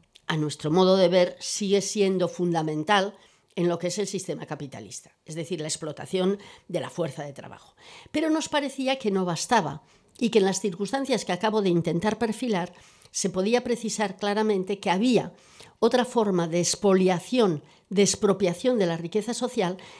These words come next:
que ha existido siempre, pero que se ha intensificado mucho con las fuerzas, con la situación actual después de la crisis de dos mil siete.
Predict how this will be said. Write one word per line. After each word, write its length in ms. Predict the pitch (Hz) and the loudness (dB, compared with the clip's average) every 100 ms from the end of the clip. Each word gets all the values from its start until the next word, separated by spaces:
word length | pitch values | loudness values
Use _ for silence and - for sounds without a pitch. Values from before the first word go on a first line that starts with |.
| - - | -20 2
que 300 | 220 196 - | 4 4 4
ha 80 | 202 | 0
existido 540 | - 214 - 208 185 | 0 -4 -2 -2 -2
siempre, 520 | - 302 262 185 196 - - _ | 0 0 0 -2 -4 -8 -20 _
pero 200 | 202 185 | 0 0
que 120 | 190 | 0
se 180 | 185 202 | -4 0
ha 200 | 208 214 - _ _ _ | 0 -2 -6 _ _ _
intensificado 960 | 220 214 214 202 - 196 190 180 208 202 | 2 6 6 4 4 0 -2 2 4 4
mucho 520 | 196 185 185 185 185 - _ | 4 2 2 0 0 -8 _
con 240 | - 190 185 | 0 4 4
las 160 | 160 | 2
fuerzas, 640 | - 175 - 165 143 - - _ _ _ _ - | 0 0 0 -4 -4 -8 -14 _ _ _ _ -2
con 200 | 196 170 | 2 2
la 160 | 180 | 0
situación 460 | - 185 170 202 185 | -2 -2 -2 0 -2
actual 420 | 185 190 180 175 | -2 -2 -2 -2
después 320 | 165 - 175 | -6 -6 -2
de 100 | 175 | -2
la 100 | 160 | -2
crisis 400 | 160 156 160 160 | -4 -6 -6 -8
de 160 | 156 151 | -8 -6
dos 140 | 143 | -2
mil 160 | 151 151 | -2 -2
siete. 380 | - 117 - | -6 -10 -14